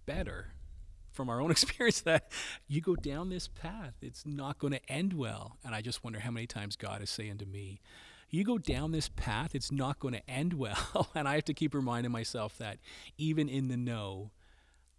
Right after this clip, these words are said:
uh, God knows better. And he does have my best interest at heart,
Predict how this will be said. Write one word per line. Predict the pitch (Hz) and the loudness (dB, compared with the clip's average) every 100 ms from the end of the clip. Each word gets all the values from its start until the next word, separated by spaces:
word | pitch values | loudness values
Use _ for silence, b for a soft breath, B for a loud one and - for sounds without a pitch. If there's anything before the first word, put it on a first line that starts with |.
| - | -8
uh, | 113 107 110 - 123 | -6 -6 -10 -14 -12
God | 110 110 110 | -4 -2 -2
knows | 117 113 113 | -4 -6 -8
better. | - 98 98 101 104 - - _ _ _ _ - | -6 -6 -6 -10 -14 -18 -20 _ _ _ _ -14
And | 110 107 | -8 -8
he | 107 | -8
does | 110 113 - | -6 -6 -4
have | 110 | -6
my | 113 | -6
best | 110 104 101 | -8 -8 -8
interest | 104 101 - - | -8 -10 -10 -10
at | 117 | -10
heart, | 107 101 101 | -10 -12 -14